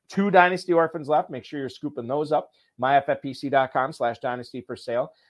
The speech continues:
The Football Guys early bird promo. Remember, what a week away from, from Football Guys drafts as everybody chases,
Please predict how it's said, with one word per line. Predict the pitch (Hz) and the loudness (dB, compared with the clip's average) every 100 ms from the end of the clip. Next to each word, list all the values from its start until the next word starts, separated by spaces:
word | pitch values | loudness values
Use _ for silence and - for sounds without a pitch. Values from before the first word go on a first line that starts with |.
| - | -6
The | 151 | -2
Football | 190 190 190 | 2 6 8
Guys | 185 185 | 8 6
early | 175 185 180 | 4 2 2
bird | 175 147 | 0 4
promo. | 175 175 156 | 4 6 2
Remember, | 151 196 170 | 2 2 2
what | 180 254 | 2 2
a | 139 - | 0 -6
week | 123 214 - | -8 -8 -4
away | 165 135 170 - _ _ | -2 2 2 2 _ _
from, | 151 139 127 - | 0 0 0 -4
from | 135 - | -4 -2
Football | 190 185 131 | 0 2 4
Guys | 120 107 | 2 -2
drafts | 95 104 85 - _ _ | -4 -6 -6 -16 _ _
as | 123 120 | -4 0
everybody | 151 143 139 | 0 -2 -6
chases, | 113 143 143 151 131 | -6 -6 -6 -8 -12